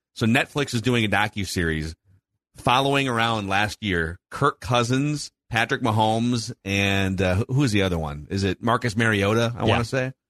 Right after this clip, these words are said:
Speaker 1: as the third guy? And they haven't announced when it's being released, but it's a great way for the N F L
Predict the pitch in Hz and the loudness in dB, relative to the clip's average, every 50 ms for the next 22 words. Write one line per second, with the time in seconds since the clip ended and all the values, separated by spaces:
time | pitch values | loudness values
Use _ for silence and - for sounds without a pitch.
0 | _ _ _ _ _ _ _ - 98 95 90 90 - 107 101 101 95 101 98 107 | _ _ _ _ _ _ _ -10 -10 -8 -6 -6 -2 -2 -2 0 0 0 0 0
1 | 127 _ _ _ _ _ _ _ _ _ - 117 117 123 131 151 165 185 180 160 | -4 _ _ _ _ _ _ _ _ _ -6 -2 0 2 2 2 2 2 2 2
2 | 147 147 151 147 - - 120 127 131 131 123 - - 135 127 120 107 101 92 95 | 2 0 0 -2 -6 -6 -4 -2 0 -2 -2 -2 -4 -2 -2 0 0 0 0 0
3 | 107 127 131 - - 120 117 117 117 - 117 92 101 113 123 - - - 123 127 | 0 -2 -4 -6 -6 -4 -4 -2 -2 -2 -4 0 2 2 2 2 2 2 2 2
4 | 131 127 127 107 107 104 113 123 117 - - 98 98 107 123 135 | 0 0 -2 -2 0 0 0 -2 -4 -4 -2 -2 -2 -2 -4 -6